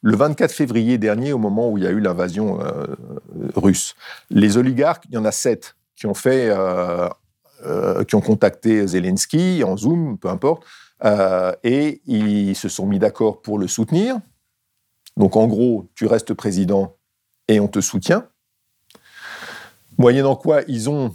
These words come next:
l'infrastructure, la logistique, et cetera, pour le soutenir. Donc c'est bien. Euh, et, euh,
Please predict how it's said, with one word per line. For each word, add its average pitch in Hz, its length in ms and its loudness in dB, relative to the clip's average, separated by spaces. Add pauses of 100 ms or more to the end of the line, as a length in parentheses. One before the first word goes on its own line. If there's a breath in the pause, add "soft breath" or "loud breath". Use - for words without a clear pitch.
l'infrastructure, 113 840 0
la 104 120 2
logistique, 95 540 -4
et 104 60 -2
cetera, 98 460 0
pour 92 140 -6
le 87 80 -2
soutenir. 196 440 -2 (380)
Donc - 160 -16
c'est - 120 0
bien. 185 180 2 (920 soft breath)
Euh, 85 1120 2 (140)
et, 110 320 4
euh, 92 160 0